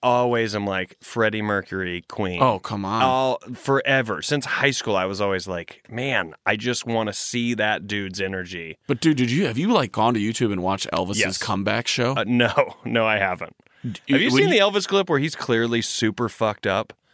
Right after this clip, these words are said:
Speaker 2: Yeah.
Speaker 1: And he's, like, mumbling, and then he,
Speaker 2: <laughs>
Speaker 1: like, somehow just comes out of it and goes back to play? <laughs>
Speaker 2: Yes.
Speaker 1: And you're just like, "What the fuck?"
Speaker 2: Dude, his, like,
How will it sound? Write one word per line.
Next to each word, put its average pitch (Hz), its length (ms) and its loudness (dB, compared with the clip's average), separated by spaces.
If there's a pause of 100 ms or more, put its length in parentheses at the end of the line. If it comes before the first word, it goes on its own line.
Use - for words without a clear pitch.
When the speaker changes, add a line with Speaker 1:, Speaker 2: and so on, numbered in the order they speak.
(160)
Speaker 2:
Yeah. 110 440 2
Speaker 1:
And 127 120 6
he's, 120 140 2
like, 117 160 2
mumbling, 135 560 2
and 120 160 6
then 120 100 6
he, 135 100 6
Speaker 2:
<laughs> - 20 2
Speaker 1:
like, 127 160 4
somehow 113 280 2
just 107 220 0
comes 113 260 2
out 104 160 4
of 110 80 0
it 117 120 2
and 110 80 -2
goes 104 180 2
back 101 200 2
to 101 100 0
play? 107 380 2
<laughs> - 60 -12
Speaker 2:
Yes. 151 240 6
Speaker 1:
And 165 120 2
you're 160 80 4
just 160 180 -2
like, 147 260 2
"What 151 300 0
the 170 180 2
fuck?" - 240 -8
Speaker 2:
Dude, 143 220 8
his, 147 420 2
like, 143 320 4